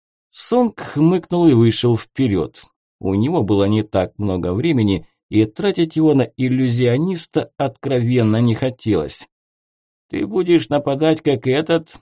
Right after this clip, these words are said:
или разойдёмся миром?» Толстяк кивнул на то место, где совсем недавно лежал воин с копьём. Юноша секунду размышлял, взвешивая все «за» и «против»,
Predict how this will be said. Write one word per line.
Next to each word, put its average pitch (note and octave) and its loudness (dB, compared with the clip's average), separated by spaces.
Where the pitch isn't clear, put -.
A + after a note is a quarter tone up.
или G3+ -2
разойдёмся C3 0
миром?» A2+ 2
Толстяк G#2 -4
кивнул D3 0
на A#2 2
то C#3+ -2
место, F3+ -2
где D3 -4
совсем A#2+ 0
недавно D#3 0
лежал B2+ 2
воин G#2 2
с - -6
копьём. A2 0
Юноша A#3 2
секунду F3 0
размышлял, C#3 0
взвешивая B2+ 2
все A#2+ 0
«за» A#2 2
и A2+ 4
«против», A2+ -2